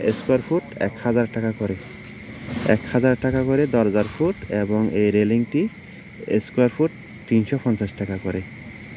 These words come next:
অনেক অন্যান্য দোকানে আমি গিয়েছিলাম, অনেক রেট বলে, সেই জন্য আমার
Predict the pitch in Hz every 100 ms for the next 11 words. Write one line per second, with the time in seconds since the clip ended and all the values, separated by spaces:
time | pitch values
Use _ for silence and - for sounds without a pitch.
0 | - 98 104 113 120 - 107 110 107 107
1 | 98 104 107 110 107 120 113 107 - 120
2 | 139 - 98 104 113 110 104 104 101 110
3 | 113 120 117 110 113 131 104 98 113